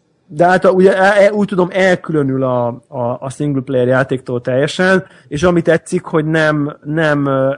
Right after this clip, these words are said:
ö, csatolódik vissza. Tehát ami, ami jó, mert, mert hogy így, aki nem akar játszani, a-, a-, az ne legyen, ne érje hátrány a single player játék. Ugye a Mass Effect-ben volt, hogy ha multiba jó vagy, akkor a,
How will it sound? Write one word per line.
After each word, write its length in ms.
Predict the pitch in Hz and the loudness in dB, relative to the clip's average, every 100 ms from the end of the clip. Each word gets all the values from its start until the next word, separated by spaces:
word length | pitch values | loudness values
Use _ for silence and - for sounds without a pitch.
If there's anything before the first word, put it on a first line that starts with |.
| _ _ _ _ | _ _ _ _
ö, 600 | 156 135 123 123 123 123 123 _ _ | -6 -2 0 0 -2 -2 -4 _ _
csatolódik 540 | 156 - 151 139 135 | -4 0 0 0 0
vissza. 600 | 143 139 - 135 120 - | 0 -2 -4 -2 -2 -6
Tehát 260 | - 131 165 | 0 0 0
ami, 320 | 143 151 151 | -2 0 0
ami 260 | - 143 151 | -2 0 2
jó, 260 | 165 165 151 | 4 6 4
mert, 340 | 143 135 143 | 2 0 -2
mert 280 | 147 135 135 | -2 -4 -2
hogy 160 | 139 139 | -4 -2
így, 140 | 135 | -4
aki 200 | 139 151 | -4 -2
nem 140 | 156 | 0
akar 260 | 147 147 135 | 0 0 0
játszani, 680 | 139 160 - 156 160 160 160 - - 131 | 0 -2 -6 -6 -2 -2 -4 -12 -20 -16
a-, 140 | - | -10
a-, 320 | 143 - 139 147 | -10 -6 -6 -2
az 160 | 147 | 0
ne 120 | 151 | 2
legyen, 260 | 156 143 143 | 4 4 2
ne 120 | 151 | 2
érje 220 | 147 135 | 2 2
hátrány 320 | 139 135 147 131 | 0 0 -2 -6
a 40 | |
single 320 | 127 135 131 | -4 -4 -4
player 220 | 123 131 | -4 -2
játék. 260 | 127 131 165 | 0 0 2
Ugye 100 | 156 | 2
a 40 | |
Mass 240 | 156 160 - | 2 0 -4
Effect-ben 360 | 151 143 135 | -6 -4 -4
volt, 260 | 131 139 131 | -2 -4 -4
hogy 160 | 139 135 | -8 -6
ha 300 | 131 131 127 | -2 0 0
multiba 460 | 156 151 151 135 | 2 2 0 -2
jó 260 | 131 147 151 | 2 2 4
vagy, 160 | 160 | 4
akkor 320 | 143 135 151 135 | 2 -2 -2 2
a, 220 | 127 | 0